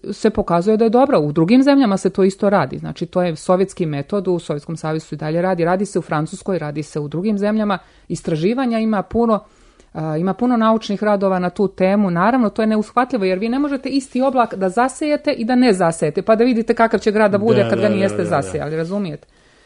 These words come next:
Speaker 1: To je vrlo zanimljiva stvar i meni je žao što ljudi to, ovaj, sa olako prelaze preko toga, odnosno, zamislite kad se jedan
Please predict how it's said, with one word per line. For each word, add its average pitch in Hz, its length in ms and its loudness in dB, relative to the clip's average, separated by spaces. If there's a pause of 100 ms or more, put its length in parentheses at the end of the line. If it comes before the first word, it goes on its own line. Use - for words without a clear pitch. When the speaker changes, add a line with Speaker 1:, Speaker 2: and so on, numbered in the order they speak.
(240)
Speaker 1:
To 254 100 -2
je 254 60 0
vrlo 277 220 -2
zanimljiva 226 440 0
stvar 240 320 0
i 220 60 0
meni 233 200 0
je 226 80 2
žao 226 240 4
što - 200 -4
ljudi 202 260 0
to, 214 200 -2
ovaj, 185 340 2
sa 214 260 0
olako 196 380 4
prelaze 190 460 0
preko 175 260 -8
toga, 208 320 -2
odnosno, 190 480 -4 (400)
zamislite 233 440 0
kad 220 180 -2
se 233 160 -2
jedan 226 420 0